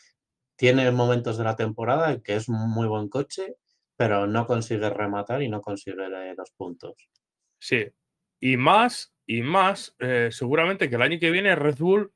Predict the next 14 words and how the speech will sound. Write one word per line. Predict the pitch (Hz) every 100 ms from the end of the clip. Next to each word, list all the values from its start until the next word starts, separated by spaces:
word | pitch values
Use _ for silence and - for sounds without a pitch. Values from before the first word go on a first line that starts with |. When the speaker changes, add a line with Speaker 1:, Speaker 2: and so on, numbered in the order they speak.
| _
Speaker 2:
ponga, | 160 170 175 156 - _ _ _
no | 127
te | 135
voy | 202
a | 185
decir | 180
más | 151 156
que | -
nunca, | 147 165 220 226 -
pero | 131 123 - _ _ _ _
que | 147
aprovechará | 131 127 123 120 127 156
más, | 165 165 127 135
eh, | 131 123 120 117 113 110 107